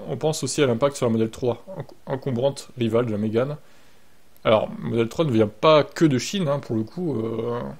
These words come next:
elle vient aussi de Berlin, donc, euh, et le Model Y, surtout, vient de Berlin. Donc, euh, bon, écoutez, on va voir ce qui est décidé, euh, voilà. En tout cas, ça pourrait foutre la merde dans les, dans les ventes de voitures électriques, euh, clairement, là. Et surtout si c'est, euh,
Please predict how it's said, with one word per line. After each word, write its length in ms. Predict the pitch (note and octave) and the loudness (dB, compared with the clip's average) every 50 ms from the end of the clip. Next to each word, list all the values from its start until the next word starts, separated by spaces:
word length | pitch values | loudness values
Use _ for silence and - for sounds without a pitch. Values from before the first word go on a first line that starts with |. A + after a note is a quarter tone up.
| - G#3 G3+ | -16 -8 -4
elle 100 | - B2+ | -2 0
vient 120 | A#2 B2 B2+ | 0 2 0
aussi 220 | C3 - - E3 | 0 -2 -4 -4
de 60 | C#3+ | -2
Berlin, 300 | C3 C3 C#3+ D#3+ D3+ B2+ | -2 0 0 0 -2 -2
donc, 260 | A2 G#2 G2+ G2+ - | -2 -4 -4 -6 -6
euh, 240 | A#2+ G#2 G#2+ G#2+ A2 A2 - - - - - - - - - - - - - - - - - - - - - - - - - - | -6 -6 -4 -6 -6 -8 -12 -18 -20 -20 -20 -20 -20 -20 -20 -20 -20 -20 -20 -20 -20 -20 -20 -20 -20 -20 -20 -20 -20 -12 -6 -4
et 60 | C3 | 0
le 60 | A#2+ | 2
Model 220 | A#2+ A#2+ B2 C3 | 4 6 6 6
Y, 200 | D3+ E3 E3 C3 - | 6 4 4 2 0
surtout, 340 | - A#2 - - A#2+ G2+ - - | -2 -8 -6 -6 -6 -6 -8 -8
vient 160 | - - G#3 | -6 -2 -2
de 60 | G3+ A2+ | -2 -2
Berlin. 260 | G#2 G#2 A2+ A2+ - - - - | -2 -4 -6 -6 -8 -12 -12 -6
Donc, 320 | - A#2 A#2 A#2 A#2 - C#3 | -2 0 0 0 2 4 4
euh, 480 | B2 A2+ A#2 A2+ A2+ A2+ A2+ A2+ A2+ | 6 8 8 8 8 8 8 6 6
bon, 200 | G#2+ G#2+ G#2+ - - - | 4 0 -2 -4 -6 -10
écoutez, 240 | D3+ - - - F3+ | -12 -12 -6 -2 0
on 60 | E3 D#3 | 2 4
va 60 | D#3+ | 4
voir 160 | E3+ E3+ E3 | 4 4 2
ce 80 | - - | -2 -6
qui 120 | - E3 | -4 -4
est 40 | D3 | -2
décidé, 560 | D3 C#3 - - - C#3+ B2+ C3 C3 C#3 D3 C#3+ | -2 -2 -4 -6 -6 -2 2 2 4 4 4 4
euh, 380 | C3 B2+ A#2 A2+ A2+ A2 A2 A2 | 2 2 2 2 2 2 2 0
voilà. 160 | A2+ A2+ - | -2 -6 -8
En 400 | - - - - - - - - | -10 -18 -20 -20 -20 -20 -20 -14
tout 80 | - | -8
cas, 100 | - E3+ | -6 -4
ça 160 | D#3+ - - B2 | -4 -2 -2 -4
pourrait 280 | - - B2+ A#2 A2 | -4 -2 0 0 0
foutre 220 | - - D#3 - C3 | 0 -4 -4 -2 0
la 80 | A#2+ | 0
merde 320 | A#2 B2+ C#3+ C#3 C#3+ - - - - - - - - - - - - - | 2 2 0 0 -2 -6 -10 -12 -18 -20 -20 -20 -20 -20 -20 -20 -14 -6
dans 180 | D3+ A2+ A2 A2 | 0 2 2 4
les, 460 | A2 G#2+ G#2 G#2 G#2 G#2 G#2 G#2 G2+ G2+ G2+ | 4 2 2 2 0 0 0 0 -2 -2 -4
dans 100 | G2+ G2+ | -4 -2
les 100 | G#2+ A2 | -2 0
ventes 200 | G#2 C3+ D3 C3 | 0 -2 -2 -2
de 80 | B2 A2 | -2 -4
voitures 240 | G#2+ A2 - A#2+ | -4 -4 -4 -6
électriques, 340 | A2+ A2 - - - - - - | -6 -6 -8 -12 -16 -16 -16 -16
euh, 160 | - - C3+ | -14 -14 -14
clairement, 360 | - - A#2 A#2+ B2 C#3 C#3+ | -12 -10 -8 -6 -6 -4 -4
là. 300 | B2+ B2 B2+ B2 B2+ - - - - - - - - - - - - - - - | -4 -4 -4 -6 -6 -8 -8 -10 -12 -14 -16 -20 -20 -20 -20 -20 -20 -20 -18 -12
Et 40 | A#2+ | -10
surtout 320 | - - - F3 - G3+ F3 | -4 -2 -2 -2 0 -2 -2
si 160 | - - D3+ | -2 -2 -4
c'est, 240 | - - D3 C3+ C3 | -2 0 2 4 6
euh, 440 | B2 A2+ A2+ G#2+ G#2+ G#2 G#2 G#2 | 6 6 4 4 4 2 0 -2